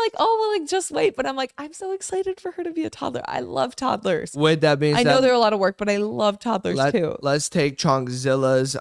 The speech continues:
Speaker 2: um, let's get her say on the matter.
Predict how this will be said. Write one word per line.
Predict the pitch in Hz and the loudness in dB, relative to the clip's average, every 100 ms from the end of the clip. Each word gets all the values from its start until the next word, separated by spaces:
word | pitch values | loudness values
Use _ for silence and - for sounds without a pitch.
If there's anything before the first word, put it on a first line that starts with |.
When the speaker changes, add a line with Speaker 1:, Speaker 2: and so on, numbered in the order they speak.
| 117 | -2
Speaker 2:
um, | 127 127 127 123 117 120 131 _ _ _ _ _ - | 0 0 -2 -4 -6 -12 -16 _ _ _ _ _ -12
let's | 127 123 - | -8 -8 -6
get | - 127 | -2 -2
her | - 123 120 | -2 -6 -6
say | - 110 | -6 -6
on | 104 107 | -6 -6
the | 104 | -6
matter. | 104 101 104 107 | -6 -8 -8 -8